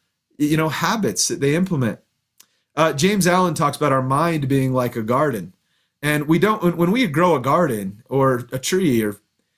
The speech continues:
anything that we grow in the ground, it, it, you don't, like, water it and the next day you can't even tell, right, that there's a difference in that little plant. But if you were to look at that plant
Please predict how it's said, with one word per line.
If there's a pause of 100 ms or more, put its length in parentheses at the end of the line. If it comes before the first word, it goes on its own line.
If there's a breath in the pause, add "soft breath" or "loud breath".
(120)
anything
that
we
grow
in
the
ground,
it, (360 soft breath)
it,
you
don't,
like,
water
it
and
the
next
day
you
can't
even
tell, (100)
right,
that
there's
a
difference
in
that
little
plant.
But (260 soft breath)
if
you
were
to
look
at
that
plant